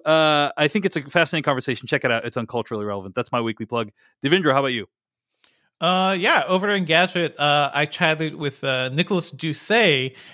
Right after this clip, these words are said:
Speaker 2: the creative director of Team Asobi in Japan. That is, uh, one of Sony's developers who created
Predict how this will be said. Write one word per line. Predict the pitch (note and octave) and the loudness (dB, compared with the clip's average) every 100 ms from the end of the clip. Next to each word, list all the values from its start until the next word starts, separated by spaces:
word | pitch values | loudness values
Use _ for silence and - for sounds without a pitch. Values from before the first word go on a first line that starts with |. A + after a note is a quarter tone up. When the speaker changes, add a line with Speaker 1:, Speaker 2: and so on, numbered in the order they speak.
| _ | _
Speaker 2:
the | C#3 D3 D3+ D3+ | -6 -2 0 -2
creative | - E3 A3+ G3+ | -2 -2 0 -2
director | - E3 F#3 - E3+ D#3+ D#3+ D3+ | 2 2 2 0 0 2 4 2
of | D3+ C#3 | 0 -4
Team | - G3 | 0 0
Asobi | C#3+ - D#3+ G#3+ D4+ _ _ D#3 | 0 0 0 0 -8 _ _ -4
in | D3+ | -2
Japan. | C#3 D3+ E3 F#3+ | 0 2 2 2
That | C#3+ C#3+ | 2 0
is, | C3 - - D3 | -2 -8 -8 -2
uh, | C3+ C3+ C3+ | -2 -2 -2
one | D3 | -2
of | G#3 | 0
Sony's | G#3 G3+ G3 | 2 0 -2
developers | D3 G#3 G#3+ D3 B2 | 2 2 2 -2 -2
who | D3+ C#3+ C#3 - - _ | -6 -6 -8 -14 -20 _
created | - F#3 G3 F#3 | -2 0 0 -4